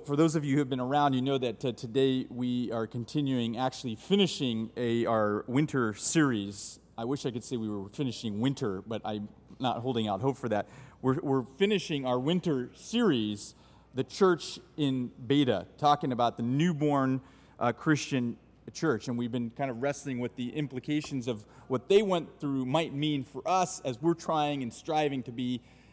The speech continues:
a faithful community of faith here in New York City, here at Advent, uh, Hope. And so, by the way, if you haven't, uh, kept up with things, you're welcome to go to our brand new website at advent hope dot org. Same old address,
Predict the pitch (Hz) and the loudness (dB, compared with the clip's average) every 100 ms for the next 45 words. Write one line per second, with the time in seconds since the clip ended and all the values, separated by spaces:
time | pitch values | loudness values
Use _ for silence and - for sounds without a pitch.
0 | - 123 117 110 - 151 151 131 - 143 | -2 0 2 0 0 0 0 -6 -4 -4
1 | 147 147 127 123 110 - 143 127 - 131 | 0 0 0 -2 -4 -2 -2 -2 -2 -2
2 | 123 117 123 120 113 - 123 110 120 110 | 0 0 0 -2 -4 -6 -4 -2 -2 -2
3 | - 107 113 113 101 80 - - - - | -2 -2 0 2 0 -6 -10 -20 -20 -20
4 | - - 110 151 117 - - 120 110 - | -12 -8 2 6 6 2 -4 -2 0 2
5 | 135 120 117 - - - - - - - | 6 6 6 -2 -20 -20 -20 -20 -20 -6
6 | 135 139 135 123 127 131 156 139 104 143 | 0 2 2 0 2 4 4 4 -2 0
7 | 127 120 113 113 - - - - 151 - | 4 4 4 2 -4 -16 -20 -4 -2 2
8 | 151 151 135 135 123 117 113 117 - 131 | 2 2 -2 -4 -4 -4 -2 0 0 -2
9 | 117 117 120 113 - 110 104 107 123 147 | -6 -2 0 -2 -4 -6 -6 -6 -4 -2
10 | 139 123 113 107 139 139 - 107 101 - | -2 -2 -2 0 -2 -2 -4 -4 -4 -8
11 | - 110 107 117 120 117 120 110 123 104 | -14 -12 -8 -6 -6 -6 -6 -4 0 0
12 | 104 135 123 107 - 139 131 120 143 135 | -2 -4 -2 -2 -4 -6 -6 -2 -2 -2
13 | 110 120 117 - | -4 -6 -6 -10